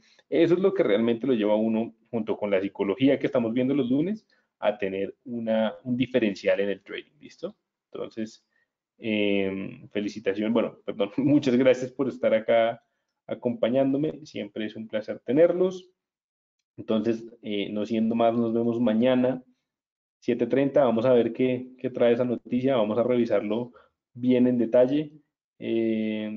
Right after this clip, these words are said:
dos, dos de la tarde hora Colombia, recuerden, mañana siete treinta P M hora Colombia, entonces damos una revisión específica del mercado y, em,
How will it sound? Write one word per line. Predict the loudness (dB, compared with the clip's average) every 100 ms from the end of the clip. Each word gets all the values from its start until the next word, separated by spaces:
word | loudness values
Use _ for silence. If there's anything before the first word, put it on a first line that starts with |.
| -6
dos, | -2 -2 -4 -4
dos | -2 2
de | 2
la | 2
tarde | 2 2
hora | 0 2
Colombia, | 2 2 4 2 0 -4 _
recuerden, | -8 0 0 2
mañana | 0 2 2 0
siete | 0 -2 0 -4
treinta | -2 -4 -2 -2 -2 -6
P | -2 0
M | 0 -2 -6 _
hora | 0 2 2
Colombia, | 2 2 2 0 -4 -6 _ _ _ _ _
entonces | -8 -2 -2 -2 -6 -6 0
damos | 0 0 -4 -6
una | -6 -4 0
revisión | 0 0 -2
específica | -4 -6 -4 -2 0 2 4
del | 6
mercado | 4 4 4 4 -2 _ _ _ _ _ -4
y, | 2 4 2 0 -14 _ _ _ -10
em, | -6 -6 -6 -6 -8 -12 -14 -16 -20 -20